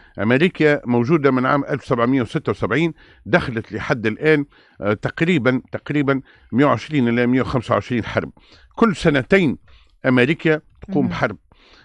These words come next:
Speaker 1: وتصدم على بلاد وتعمل اللي تعمل. لكن أمريكا، شوف الدبلوماسية متاعها، عندهم ديكسيلون دبلومات، عندهم دبلوماسيين. يعني حتى البلدان اللي هما بارتيزون تاع الهارد باور، متاع الحروب ومتاع التوسع ومتاع التدخل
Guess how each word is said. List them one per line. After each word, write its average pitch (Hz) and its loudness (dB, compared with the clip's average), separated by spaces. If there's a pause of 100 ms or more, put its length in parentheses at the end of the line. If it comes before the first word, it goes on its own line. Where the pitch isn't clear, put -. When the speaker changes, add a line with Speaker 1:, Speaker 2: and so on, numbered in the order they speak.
(120)
Speaker 1:
وتصدم 131 0
على 127 0
بلاد 104 -2 (420)
وتعمل 147 -2
اللي 135 -2
تعمل. 104 -2 (1300)
لكن 131 0
أمريكا، 147 2
شوف 202 -2
الدبلوماسية 156 -2
متاعها، - -10 (380)
عندهم 131 -2
ديكسيلون 185 -2
دبلومات، 135 -6 (340)
عندهم 131 0
دبلوماسيين. 123 0 (340)
يعني 117 0
حتى - 0
البلدان 143 2
اللي 117 -4
هما 143 2
بارتيزون 123 -2
تاع 98 -4
الهارد 117 0 (140)
باور، 117 0 (320)
متاع 101 -2
الحروب 135 -2
ومتاع 110 -2
التوسع 135 -2
ومتاع 110 -4
التدخل 104 -6